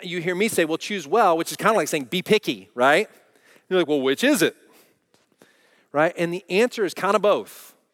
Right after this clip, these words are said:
Because here's the deal. What Proverbs is saying is it's not saying, "Have this laundry list of, well, they need to have this color hair and that kind of job and be this smart and be,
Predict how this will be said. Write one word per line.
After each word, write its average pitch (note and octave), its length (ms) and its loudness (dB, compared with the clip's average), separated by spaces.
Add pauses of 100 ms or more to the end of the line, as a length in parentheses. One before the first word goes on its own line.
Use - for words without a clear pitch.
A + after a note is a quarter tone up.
(480)
Because D#3+ 220 -4
here's A3+ 160 -4
the G3+ 80 -2
deal. F#3+ 100 2
What E3 140 -4
Proverbs A#3+ 400 0
is D#3+ 120 -6
saying F3 240 2
is D3 100 -6
it's D#3+ 160 -8
not G#3 280 0
saying, F3+ 240 -2 (160)
"Have A3+ 200 2
this A3+ 180 -6
laundry F3 380 -2
list D3+ 260 0
of, C3+ 140 -2
well, C#3+ 180 4
they C#3 260 0
need E3 180 -4
to C#3+ 40 -2
have C3+ 160 0
this D#3 180 -4
color D3 300 -2
hair C3+ 300 2
and A#2 100 -2
that C#3+ 160 0
kind C#3+ 180 -2
of B2+ 80 -4
job C3 460 2
and A2 100 -10
be C3 120 -4
this D3 180 -2
smart C#3 540 0
and G#2+ 200 -10
be, C3 200 -6